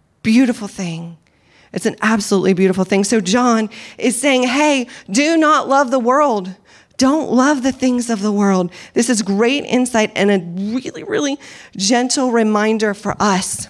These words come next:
So this summer, we decided that we were gonna do a garden. I don't know if anybody gardens in here.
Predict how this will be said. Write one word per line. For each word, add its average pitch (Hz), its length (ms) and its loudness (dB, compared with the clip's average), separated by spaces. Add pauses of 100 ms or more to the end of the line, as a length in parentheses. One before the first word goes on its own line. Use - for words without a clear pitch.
(1120)
So 269 200 0
this 269 320 0
summer, 220 580 0 (260)
we 262 300 2
decided 220 560 -2
that 180 100 -2
we 214 140 2
were 226 60 2
gonna 214 220 0
do 185 240 -2
a 180 80 -2
garden. 147 760 -8 (220)
I 165 60 -10
don't 165 100 -6
know 160 40 -2
if 165 120 -6
anybody 208 240 0
gardens 190 440 0
in 160 120 0
here. 151 340 -4